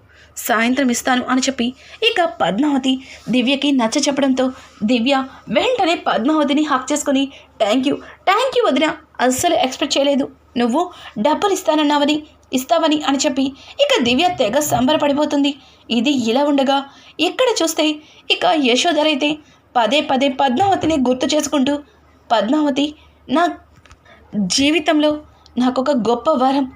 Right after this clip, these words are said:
అట్లాంటి అమ్మాయితో పెళ్ళైతే నేను మా అమ్మకి ఒక మంచి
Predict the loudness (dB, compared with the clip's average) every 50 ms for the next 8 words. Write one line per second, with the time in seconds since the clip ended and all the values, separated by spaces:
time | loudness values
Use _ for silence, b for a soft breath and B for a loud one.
0 | -16 B B B B B B -2 -2 -2 0 0 0 0 0 0 -2 -4 -4 -4
1 | -2 0 2 2 2 2 2 0 0 -2 -2 -6 B B B B B B _ 0
2 | 0 2 2 2 2 2 2 2 0 -2 -2 -4 -10 _ _ _ _ _ _ _
3 | _ _ _ -20 -20 -20 -10 -4 0 0 2 2 2 0 -2 -4 -10 -18 -20 -20
4 | -20 -12 -6 -2 0 2 2 0 0 0 0 2 2 2 2 0 0 -2 -2 -2
5 | -6 -12 -20 -20 -14 -6 -4 -2 0 2 2 2 2 2 2 2 2 0 0 -2
6 | -2